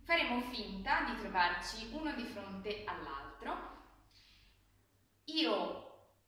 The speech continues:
parerò inizialmente i vostri colpi al viso, alti. Vi ricordate? Jodan.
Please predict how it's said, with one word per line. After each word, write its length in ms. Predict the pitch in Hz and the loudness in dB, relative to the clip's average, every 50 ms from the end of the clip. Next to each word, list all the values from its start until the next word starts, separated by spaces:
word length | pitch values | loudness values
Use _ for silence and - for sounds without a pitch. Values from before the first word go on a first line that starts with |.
| _ _ _ | _ _ _
parerò 1080 | - 349 359 359 339 349 302 220 190 185 185 190 185 190 - - - - - - - - _ _ | 6 8 8 8 8 6 4 2 2 2 2 2 0 -4 -6 -8 -12 -16 -20 -20 -20 -20 _ _
inizialmente 920 | - 285 294 285 285 277 - - 311 285 247 233 214 190 190 185 180 - 233 | -6 -4 -2 -2 -4 -4 -4 -4 -2 -2 0 0 -2 -2 -4 -6 -8 -6 -6
i 280 | 240 233 - - 294 302 | -6 -6 -6 -6 -6 -4
vostri 440 | 254 247 247 247 254 - 285 262 247 | -2 -2 -2 -2 -4 -6 -6 -8 -6
colpi 680 | 240 233 220 208 208 - - - 240 240 240 240 - - | -4 -2 -2 -2 -2 -4 -6 -4 -4 -2 -2 -4 -2 0
al 280 | 254 254 254 - - | 0 0 0 0 -4
viso, 560 | - 165 160 160 - - 175 170 165 165 - - | -6 -8 -10 -12 -12 -10 -8 -8 -8 -8 -6 -2
alti. 760 | 220 208 196 190 196 202 196 190 202 208 208 214 208 - - - | 2 2 2 2 0 -2 -4 -6 -6 -6 -6 -6 -6 -8 -12 -12
Vi 80 | 185 | -10
ricordate? 1000 | 190 208 190 202 208 208 214 240 240 - - - - 220 220 220 - - - - | -10 -8 -6 -4 -4 -2 2 4 4 4 4 2 0 0 -2 -2 -4 -6 -10 -12
Jodan. 720 | - 240 240 240 - 180 165 156 165 160 160 160 165 165 | -10 -6 -2 0 2 2 2 2 0 -2 -4 -6 -8 -8